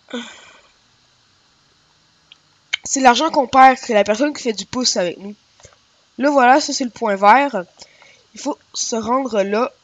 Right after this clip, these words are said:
s'arrêter tout dessus. Et là, on entend le petit bras, le petit bout de porte. Puis là, on a gagné mille huit cent quarante dollars en faisant ça.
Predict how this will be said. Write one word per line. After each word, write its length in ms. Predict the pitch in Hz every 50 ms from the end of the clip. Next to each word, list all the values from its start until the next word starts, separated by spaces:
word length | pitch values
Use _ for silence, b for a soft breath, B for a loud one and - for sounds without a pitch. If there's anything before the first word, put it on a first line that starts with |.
| _ -
s'arrêter 520 | - - 269 254 269 269 - 285 294 - - - -
tout 160 | - 277 247 _ _ _
dessus. 440 | - 202 226 226 - - 240 262 302 - _ _ _ _ _ _ _ _ _ _ _ _ _
Et 60 | 202
là, 140 | 233 247 254
on 80 | 247 226
entend 260 | 196 196 - 226 220
le 80 | 196
petit 260 | 185 - 190 - - 190
bras, 340 | 180 196 185 208 208 - - - _
le 200 | 202 196 185 185
petit 260 | - - - - 202
bout 240 | 180 180 190 208 208
de 280 | 190 185 175 170 170 -
porte. 160 | 175 160 - _
Puis 100 | 233 240
là, 60 | 254
on 100 | 302 311
a 60 | 285
gagné 480 | 247 240 226 208 220 240 262 381 - b b b b b b b b b b b _ _ _ _ 214
mille 380 | 226 262 339 381 392 349 339
huit 100 | 330 311
cent 300 | - - - 320 320 330
quarante 540 | 320 320 240 240 226 262 277 285 277 - - - 208
dollars 720 | 208 190 240 226 220 214 208 196 190 180 175 170 170 160 160 _ _ _ _ _ _ - - _ _ -
en 100 | 196 202
faisant 300 | - 220 214 214 208 196
ça. 240 | - - 190 175